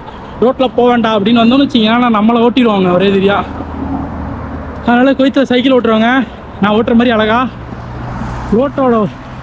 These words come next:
ஓரத்தை ஒட்டி போயிட்டீங்கன்னா நமக்கு நல்லது, நம்ம சைக்கிளுக்கு நல்லது.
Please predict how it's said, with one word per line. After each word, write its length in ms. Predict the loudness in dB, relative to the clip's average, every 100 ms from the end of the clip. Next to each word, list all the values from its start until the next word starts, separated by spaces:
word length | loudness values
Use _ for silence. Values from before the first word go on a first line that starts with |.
| -6 -2
ஓரத்தை 340 | -2 0 0
ஒட்டி 240 | 2 2
போயிட்டீங்கன்னா 500 | 2 2 2 2 2 0 -2 -6 -16 -16 -16 -14 -6 -2
நமக்கு 300 | 0 2 2
நல்லது, 500 | 2 2 2 0 0
நம்ம 140 | 0
சைக்கிளுக்கு 420 | 0 0 0 2
நல்லது. 540 | 2 2 2 2 0